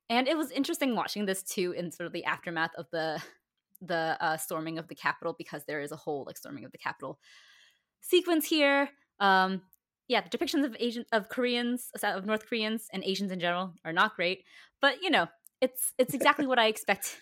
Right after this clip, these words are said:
<laughs> expected this movie to be. <laughs> Uh, Morgan Freeman and Angela Bassett are both in this movie, and I was kind,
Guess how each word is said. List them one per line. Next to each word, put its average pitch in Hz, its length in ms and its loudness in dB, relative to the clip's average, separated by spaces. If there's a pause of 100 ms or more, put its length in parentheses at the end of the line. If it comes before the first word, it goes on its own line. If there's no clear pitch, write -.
<laughs> - 100 -10
expected 208 460 0
this 202 140 0
movie 196 240 0
to 196 100 2
be. 165 360 -6
<laughs> - 60 -20 (1200)
Uh, - 40 -4 (500)
Morgan 247 280 4
Freeman 359 240 2
and 196 100 -2
Angela 196 260 0
Bassett 202 420 2 (120)
are 214 80 0
both 269 280 8
in 226 160 2
this 440 200 2
movie, 165 380 0
and 185 100 0
I 185 140 4
was 196 240 0
kind, 214 300 -4